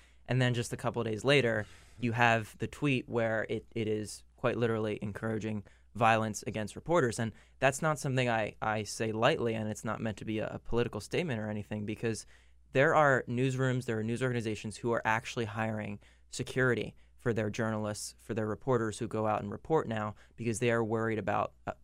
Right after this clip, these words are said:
legitimately so, about their safety, because there are voices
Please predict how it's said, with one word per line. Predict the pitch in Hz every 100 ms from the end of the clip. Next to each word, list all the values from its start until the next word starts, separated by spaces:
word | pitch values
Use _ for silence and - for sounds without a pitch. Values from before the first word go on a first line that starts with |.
| -
legitimately | - 131 135 135 127 117
so, | 107 143 120 107 - - -
about | 123 110 -
their | 107
safety, | - 160 135 110
because | 104 117 -
there | 110 110
are | 113
voices | 113 107 - 104 98